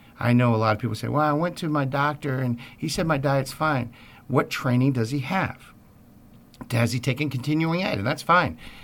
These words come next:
If he's taken hours and hours and hours of continuing ed and diet, that's fine. But remember, if you're an expert in plumbing, you're a plumber, you may know how to do carpentry, but that's not how you make your living. So go to someone who makes their living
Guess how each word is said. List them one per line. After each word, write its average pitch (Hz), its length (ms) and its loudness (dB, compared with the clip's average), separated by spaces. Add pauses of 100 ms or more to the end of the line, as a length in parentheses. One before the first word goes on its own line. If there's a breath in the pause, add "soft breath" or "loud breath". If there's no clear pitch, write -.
(180 loud breath)
If 127 80 -2
he's 190 120 0
taken 151 300 0
hours 143 400 2
and 127 140 -8
hours 143 320 2
and 131 100 0
hours 147 240 2
of 120 60 -8
continuing 143 480 2
ed 139 100 4
and 123 100 4
diet, 139 280 0
that's 131 160 -4
fine. 175 360 -2 (600 loud breath)
But 139 180 4
remember, 143 600 4 (200)
if 123 360 -4
you're 180 220 -2
an 156 120 -4
expert 143 600 0 (120)
in 113 280 -2
plumbing, 127 520 4
you're 127 160 0
a - 40 -6
plumber, 160 420 2 (320 loud breath)
you 214 120 4
may 190 200 4
know 170 160 2
how 151 100 2
to 151 80 2
do 143 140 2
carpentry, 143 680 0
but 135 220 -8
that's 135 180 -2
not 127 160 0
how 123 60 2
you 113 120 2
make 104 220 -2
your 107 100 -6
living. 101 300 -8 (460 loud breath)
So 147 160 0
go 131 240 4
to 165 100 0
someone 131 300 2
who 117 80 4
makes 117 240 0
their 104 180 -4
living 101 540 -2